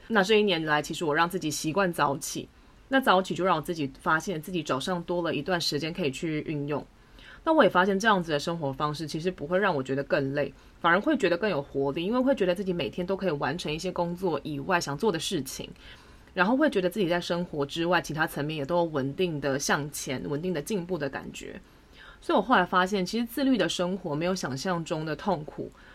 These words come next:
反而我觉得透过这样子的方式，我让我自己更能掌握自己的生活，然后也过得比较有成就感。那如果还不知道《子弹笔记》这一集的人，很欢迎到第五集去听听看。那除了有节目之外，我也有整理成简单的 Medium 文章。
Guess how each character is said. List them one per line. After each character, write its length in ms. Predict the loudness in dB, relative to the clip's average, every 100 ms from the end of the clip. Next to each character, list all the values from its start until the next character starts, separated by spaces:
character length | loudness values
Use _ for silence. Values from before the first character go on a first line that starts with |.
| -20 -20 -4
反 180 | 4 6
而 80 | 6
我 160 | 4
觉 100 | 2
得 120 | 0
透 160 | 0 0
过 100 | 0
这 100 | 2
样 140 | 0
子 80 | 0
的 80 | -4
方 260 | -2 -4 -4
式， 160 | -4
我 200 | -2 -2
让 200 | 0 0
我 80 | -2
自 160 | -4 -6
己 220 | -6 -4
更 180 | 0 0
能 160 | 0
掌 220 | -2 -4 -2
握 240 | 0 0 -2
自 140 | -4
己 100 | -4
的 100 | -4
生 300 | -4 -4 -6
活， 300 | -10 -10 -12 -14 -12
然 120 | -6 -2
后 140 | -2
也 180 | 0 -2
过 220 | 2 2
得 60 | 2
比 60 |
较 80 | 0
有 80 | -2
成 200 | -2 -4
就 200 | -2 -4
感。 160 | -4 -12 -10 2
那 120 | 4
如 100 | 6
果 80 | 4
还 160 | 2
不 140 | -2 -2
知 100 | 0
道 160 | 0
《子 140 | 0 -2
弹 180 | -2
笔 80 | -2
记》 100 | -4
这 140 | -2 -2
一 60 |
集 100 | -2
的 100 | -2
人， 160 | -2 -4
很 140 | -6
欢 220 | -2 0
迎 80 | 0
到 120 | -2
第 140 | -2 -2
五 140 | -4
集 260 | -6 -10 -8
去 160 | -4
听 140 | -4 -4
听 120 | -6
看。 240 | -2 -2 -2 -12 -20 -8 0
那 120 | 0
除 140 | 4
了 80 | 4
有 80 | 4
节 200 | 2 0
目 160 | 0 -2
之 180 | -2
外， 100 | 0
我 100 | 2
也 60 | 4
有 80 | 2
整 160 | 0
理 100 | -4
成 220 | -4 -4 -4
简 160 | -2
单 100 | -2
的 80 | -2
Medium 380 | -2 -4 -4 -4
文 220 | -4 -6
章。 280 | -6 -6